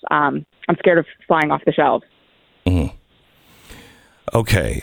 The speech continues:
Speaker 2: um, let me switch topics. Uh, you were, co-, can you give me the, the, the tweet here, Stu? Uh, from Keith <laughs> Olbermann. I don't know. I mean, I,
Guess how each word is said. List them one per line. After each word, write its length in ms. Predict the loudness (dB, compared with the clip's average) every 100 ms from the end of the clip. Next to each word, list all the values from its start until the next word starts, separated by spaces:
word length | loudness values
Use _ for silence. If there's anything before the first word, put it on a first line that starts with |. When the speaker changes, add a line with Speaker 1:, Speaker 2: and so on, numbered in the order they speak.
| -2
Speaker 2:
um, 520 | 2 4 4 2 -2 0
let 240 | 2 4
me 120 | 2
switch 460 | 2 0 0 -4 _
topics. 600 | 0 0 0 -2 -4 -6 -2
Uh, 420 | 2 4 2 0 -4 _
you 300 | -2 2 4
were, 160 | 4 4
co-, 240 | 0 -4
can 180 | -2 -2
you 100 | 0
give 120 | 2
me 120 | 2 2
the, 280 | 0 0 0
the, 320 | 0 0 -4 -14 _
the 180 | -2 -2
tweet 360 | 0 -2 0
here, 220 | 0 -2 -2
Stu? 360 | -2 0 -2 -6 _ _ _ _ _ 0
Uh, 340 | 2 2 0
from 540 | 0 2 2 2 0 -4 -20 _
Keith 320 | -2 0 0
<laughs> 60 | 0
Olbermann. 580 | 0 2 2 0 -2 -4 -14 -18 -8 -6 -2
I 160 | 0 0
don't 160 | 0
know. 240 | 2 2 2
I 120 | 0
mean, 200 | 2 2
I, 160 | 0